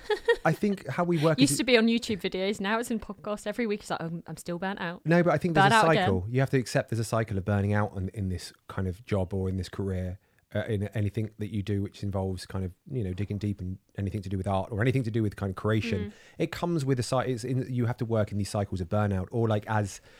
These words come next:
Speaker 2: creators, I suppose, have it, like, artists would have, like, uh, where they have writer's block or they have that, um,
Speaker 1: But
Speaker 2: Mm.
Speaker 1: just to play devil's advocate,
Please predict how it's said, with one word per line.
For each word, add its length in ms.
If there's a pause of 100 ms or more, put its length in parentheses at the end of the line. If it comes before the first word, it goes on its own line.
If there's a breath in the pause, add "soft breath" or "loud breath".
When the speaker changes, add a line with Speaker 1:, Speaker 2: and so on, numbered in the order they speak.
(220 loud breath)
Speaker 2:
creators, 460
I 80
suppose, 300
have 100
it, 40
like, 140
artists 400
would 80
have, 160
like, 160
uh, 400
where 160
they 140 (180)
have 200
writer's 340
block 340
or 80
they 160
have 280
that, 220
um, 300
Speaker 1:
But 320 (640)
Speaker 2:
Mm. 160
Speaker 1:
just 200
to 60
play 160
devil's 380
advocate, 400